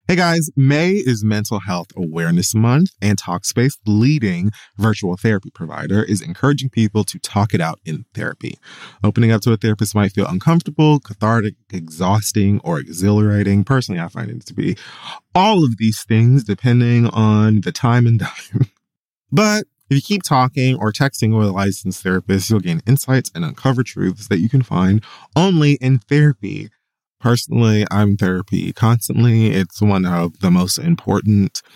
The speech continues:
things in my life right now, to be honest with you. And it is just, it makes a difference knowing that you have someone somewhere, uh, that is judgment-free, that is unbiased, that can hear you out.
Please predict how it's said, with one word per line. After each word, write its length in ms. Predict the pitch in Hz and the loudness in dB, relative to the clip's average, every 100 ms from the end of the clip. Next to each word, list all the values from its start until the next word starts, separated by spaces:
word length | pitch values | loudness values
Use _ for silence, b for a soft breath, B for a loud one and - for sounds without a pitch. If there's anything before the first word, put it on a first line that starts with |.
| B _ | B _
things 280 | 110 101 101 | 0 2 2
in 120 | 107 87 | 0 -4
my 180 | 80 | -6
life 560 | 80 87 87 107 131 - _ b b - | -6 -2 0 0 0 -8 _ b b -2
right 240 | 113 120 | 0 0
now, 300 | - 123 123 | 0 2 2
to 140 | 131 - | 0 0
be 120 | 104 | -2
honest 420 | 90 95 104 - | 0 0 0 2
with 200 | 110 110 | 0 0
you. 380 | 123 117 123 127 | 0 2 2 2
And 200 | 92 95 | 0 -4
it 140 | - 92 | -2 -2
is 200 | 92 - | -2 -4
just, 580 | - 92 95 - - - _ _ - | -2 -2 -2 -4 -8 -12 _ _ -2
it 160 | 135 | 2
makes 280 | 123 131 - | 4 2 2
a 40 | 113 | 0
difference 500 | 110 - 95 92 98 | 0 0 -4 -2 0
knowing 240 | 95 92 | 0 0
that 160 | 87 - | -4 -6
you 100 | 85 | -6
have 340 | 85 82 85 | -4 -2 -4
someone 1080 | - - - - 127 127 120 117 117 113 113 | -6 -8 -4 0 4 4 4 4 4 4 2
somewhere, 760 | - - 98 92 92 98 95 98 B B B - | 0 -2 0 -2 -4 -4 -2 -4 B B B -6
uh, 300 | 87 85 85 | -2 -2 -2
that 160 | 98 87 | -2 -2
is 160 | 82 | -2
judgment-free, 840 | - 107 98 104 101 - 107 101 95 | 0 0 2 -2 -2 -4 -2 0 0
that 120 | 90 | -2
is 120 | 82 | -4
unbiased, 720 | - 92 92 85 85 82 - - | -4 -4 -4 -4 -6 -6 -8 -6
that 200 | 87 - | -6 -2
can 140 | 95 | -4
hear 180 | - 92 | -2 -4
you 160 | 95 92 | -2 -2
out. 260 | 85 87 | -4 -6